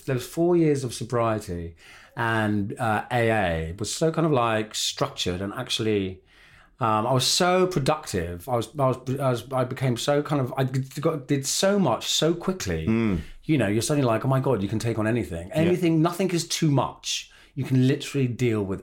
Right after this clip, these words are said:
Speaker 1: absolutely
Speaker 2: Yeah, yeah,
Speaker 1: anything that
Speaker 2: yeah.
Speaker 1: comes your way. As soon as alcohol comes into it, it kind of, like, takes that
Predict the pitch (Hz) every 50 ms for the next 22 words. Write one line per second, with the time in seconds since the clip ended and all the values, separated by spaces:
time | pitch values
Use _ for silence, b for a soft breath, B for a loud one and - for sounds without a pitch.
0 | - _ - 113 110 - - _ - - 98 101 104 107 107 107 104 101 104 107
1 | 113 113 101 101 107 104 107 101 101 95 90 92 90 90 85 85 90 95 B B
2 | B B B B B 117 - - 156 147 135 135 - 135 135 135 139 127 110 104
3 | - - 104 98 95 90 92 82 82 - 90 98 - 110 110 110 104 104 101 -
4 | - - - 98 95 90 - - - - 92 90